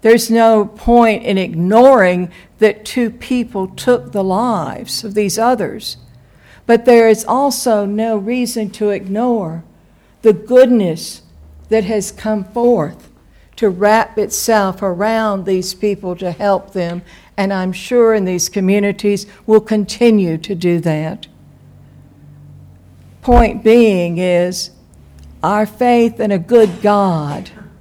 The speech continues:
will not be shaken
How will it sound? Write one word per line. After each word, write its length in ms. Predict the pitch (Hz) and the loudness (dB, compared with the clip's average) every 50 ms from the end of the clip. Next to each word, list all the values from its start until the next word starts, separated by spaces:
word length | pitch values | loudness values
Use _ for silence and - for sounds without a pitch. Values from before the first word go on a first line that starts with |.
| _ _ _ _ _ _ _ _ _ _ _ _ _ - | _ _ _ _ _ _ _ _ _ _ _ _ _ -8
will 180 | - 202 208 196 | -4 -2 0 0
not 600 | 190 196 214 220 226 226 214 165 - - - - - _ _ _ | 0 2 2 2 2 2 0 0 -2 -4 -8 -18 -20 _ _ _
be 140 | - 202 190 | -6 -4 -4
shaken 840 | 180 - - - - 220 208 202 196 196 - 165 147 160 165 175 170 | -4 -6 -8 -6 0 2 2 2 2 0 -4 -8 -8 -8 -8 -10 -12